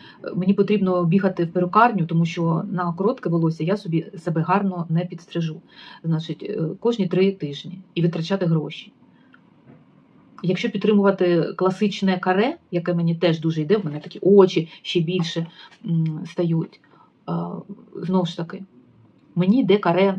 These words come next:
знаєте, отаке по вушко або трішечки нижче. Коли каре починає вже на плечі, е, вкладатись, це вже не каре, воно вже підгибається і туди, і сюди. Тим більше, що в мене волосся, а, ну, воно в мене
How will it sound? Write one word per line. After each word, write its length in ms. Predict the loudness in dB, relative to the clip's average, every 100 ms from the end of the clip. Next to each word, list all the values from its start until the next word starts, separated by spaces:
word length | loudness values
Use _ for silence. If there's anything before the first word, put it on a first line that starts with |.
| -4
знаєте, 380 | -6 0 2 2
отаке 360 | 0 0 0 -2
по 200 | 2 4
вушко 540 | 4 0 -4 -4 -6 -8 -20 -20 -4
або 360 | 0 4 4 4
трішечки 680 | 0 -2 -2 -4 -2 0 2
нижче. 540 | 2 0 -4 -12 -14 0
Коли 260 | 2 2
каре 460 | 2 2 2 0 -2 -14 -20 _ -6
починає 400 | 0 4 4 4
вже 360 | 4 2 2 -2 _ _ _ -20 -4
на 180 | 0 2
плечі, 420 | 6 6 4 -2
е, 160 | -4 -10 _ _ _ -6 -4 -4
вкладатись, 600 | 2 2 2 -2 -8 -2
це 120 | 2
вже 140 | 4 4
не 120 | 4
каре, 360 | 2 0 -2 -10 -4
воно 220 | 0 2
вже 200 | 2 -2 -2
підгибається 600 | -2 0 2 2 2 2
і 100 | 0
туди, 260 | 0 4 4
і 180 | 4 -4
сюди. 340 | -6 -2 -2 -2 -2
Тим 160 | 2 2
більше, 360 | 2 0 -6
що 180 | -8 -6
в 80 | -2
мене 220 | 0 0
волосся, 720 | -2 2 2 0 -4 -6 -6 -12 -20 -10
а, 80 | -4 -2 0 -2 -4 -8 -10 -12
ну, 180 | -4 -2 -2
воно 200 | -2 -2
в 80 | -2
мене 540 | -4 -2 -2 -2 -4